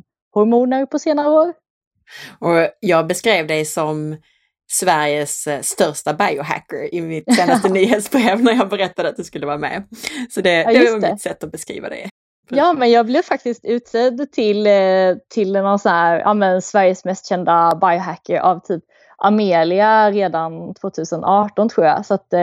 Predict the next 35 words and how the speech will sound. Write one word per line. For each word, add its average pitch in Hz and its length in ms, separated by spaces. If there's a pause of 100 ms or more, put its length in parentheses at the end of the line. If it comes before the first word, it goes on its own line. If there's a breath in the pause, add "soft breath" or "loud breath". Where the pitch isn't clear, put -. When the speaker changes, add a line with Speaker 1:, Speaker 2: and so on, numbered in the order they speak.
(120)
Speaker 1:
det 180 180
är 214 60
ingen 220 280
som 180 200
har 185 100
liksom, 165 500
eh, 170 280 (420 soft breath)
konkurrerat 220 720
med 202 160
mig 175 140
sedan 185 160
dess. 202 260
Så - 60
att 254 100
jag 214 120
Speaker 2:
<laughs> - 0
Speaker 1:
antar 233 280
att 185 120
jag, 185 340
jag 196 160
håller 196 240
kvar 196 300
den 196 180
titeln. 196 480 (360 loud breath)
Speaker 2:
Det 196 180
var 277 140
så, 160 240
men 170 100
då 170 100
var 220 100
jag 392 140
helt 240 320
rätt 185 180
ute. 185 300 (280)
Speaker 1:
Ja. 214 180